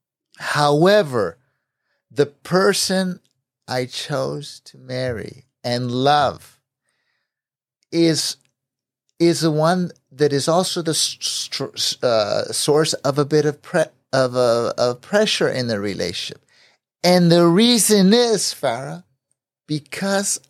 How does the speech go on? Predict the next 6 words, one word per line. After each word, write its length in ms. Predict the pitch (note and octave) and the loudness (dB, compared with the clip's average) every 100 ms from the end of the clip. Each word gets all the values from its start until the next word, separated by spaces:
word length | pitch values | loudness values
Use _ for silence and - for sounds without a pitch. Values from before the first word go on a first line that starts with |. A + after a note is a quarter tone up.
| - | -8
I 280 | D3 E3+ F3 | -6 -4 -4
have 600 | F3 D#3 E3+ F3 F#3 - _ _ _ _ _ - | -4 -10 -10 -10 -10 -14 _ _ _ _ _ -4
expectations 1200 | D#3 - - F#3 F3 - - G#3+ D#4+ - F#3 D3+ | -2 -2 0 0 0 -4 -2 0 0 0 -4 -6
from 280 | - B2 A2+ | -8 -10 -10
my 180 | G2 G2+ | -12 -14
partner. 640 | - - - - _ _ | -16 -18 -20 -20 _ _